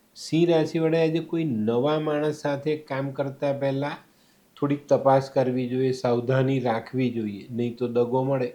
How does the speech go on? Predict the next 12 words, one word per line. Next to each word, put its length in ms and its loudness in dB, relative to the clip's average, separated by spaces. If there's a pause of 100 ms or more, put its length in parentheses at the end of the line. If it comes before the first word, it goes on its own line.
(120)
શું 400 -2
નથી 320 2
કરવાનું? 440 2
મિત્રો, 220 -2
આજે 180 2
કોઈ 240 0
પણ 240 -2
વિધવા 520 4
સ્ત્રીનું 540 -2
અપમાન 380 -4
નહીં 320 -4
કરતા. 480 -6